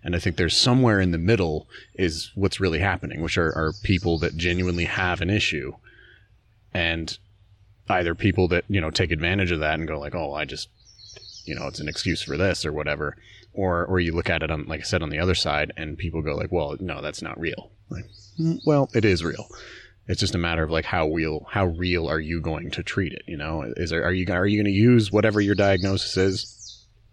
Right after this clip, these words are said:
as a reason to avoid doing the things that really would be beneficial to you?" Like you said, developing all the, the healthy coping mechanisms.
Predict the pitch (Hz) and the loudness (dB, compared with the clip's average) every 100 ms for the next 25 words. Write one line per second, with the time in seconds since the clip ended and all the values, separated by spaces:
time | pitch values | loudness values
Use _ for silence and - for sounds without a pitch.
0 | - - 95 95 90 87 104 101 95 90 | -16 -4 0 2 2 2 2 2 2 2
1 | 95 87 80 - - - - - 104 92 | 2 0 -2 -8 -16 -18 -6 -2 0 0
2 | 95 98 95 87 98 98 92 - 95 95 | 2 4 4 2 2 2 0 0 0 0
3 | 90 90 87 - _ _ _ - 98 95 | -2 0 0 -2 _ _ _ -8 0 4
4 | 92 92 87 82 92 87 98 - 104 117 | 4 4 0 2 2 2 2 2 4 4
5 | 101 87 92 98 82 82 90 87 92 82 | 4 2 -2 -2 -2 0 0 0 -2 -4
6 | 80 90 85 85 85 80 - 87 - 98 | -2 0 0 0 -2 -6 -6 -4 0 2
7 | 95 - 95 92 - - - 95 101 98 | 2 0 0 0 -4 -6 0 2 2 0
8 | 101 107 110 127 131 - | -2 0 0 0 0 -4